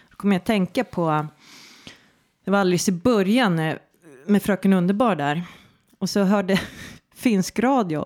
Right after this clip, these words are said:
av sig. De hade uppmärksammat att jag hade ett finskt efternamn.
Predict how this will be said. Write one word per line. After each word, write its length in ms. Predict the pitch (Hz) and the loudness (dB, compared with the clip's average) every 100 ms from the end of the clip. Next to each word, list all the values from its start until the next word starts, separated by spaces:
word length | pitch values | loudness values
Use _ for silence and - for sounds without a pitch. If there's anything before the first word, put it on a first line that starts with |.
| 262 - | -8 -4
av 180 | 151 | -4
sig. 380 | 139 - - - _ _ _ _ _ _ | -4 -8 -8 -8 _ _ _ _ _ _
De 180 | 190 196 | 0 0
hade 280 | 185 180 170 | 2 0 -2
uppmärksammat 840 | 180 185 165 - 175 165 160 165 | -2 -4 -4 -4 -2 -2 -4 -6
att 60 | - | -6
jag 120 | 165 | -6
hade 160 | 143 151 | -4 -8
ett 160 | - | -10
finskt 520 | - 185 156 - - - | -4 -2 -2 -6 -10 -6
efternamn. 720 | 190 - - 156 170 233 294 | -6 -6 -6 -2 0 0 -2